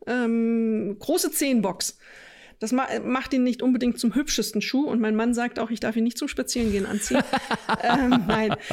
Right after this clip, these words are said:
Speaker 1: sagt er nicht. Er sagt, „Du kannst ihn anziehen, ist okay.“ Er wiss-, weiß, warum es so ist und wie gut es für die Füße ist. Aber er ist halt nicht hübsch.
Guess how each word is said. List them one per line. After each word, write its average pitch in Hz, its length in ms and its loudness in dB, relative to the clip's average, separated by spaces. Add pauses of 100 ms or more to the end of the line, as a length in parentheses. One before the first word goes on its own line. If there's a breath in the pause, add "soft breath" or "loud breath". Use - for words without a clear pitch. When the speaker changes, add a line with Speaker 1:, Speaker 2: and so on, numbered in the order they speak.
(100)
Speaker 1:
sagt 277 280 0
er 240 80 2
nicht. 233 220 4
Er 226 100 2
sagt, 269 240 -2
„Du 311 60 2
kannst 320 320 0
ihn 311 120 2
anziehen, 269 480 2
ist 220 180 0
okay.“ 240 240 0
Er 226 140 2
wiss-, 240 220 0
weiß, 220 360 0
warum 226 280 4
es 269 140 0
so 247 140 2
ist 285 320 2
und 196 240 0
wie 202 80 0
gut 277 220 4
es 349 160 2
für 370 100 4
die 269 100 2
Füße 285 300 2
ist. 240 280 0 (680 loud breath)
Aber 294 200 2
er 233 140 0
ist 262 120 0
halt 277 120 0
nicht 277 160 2
hübsch. - 300 0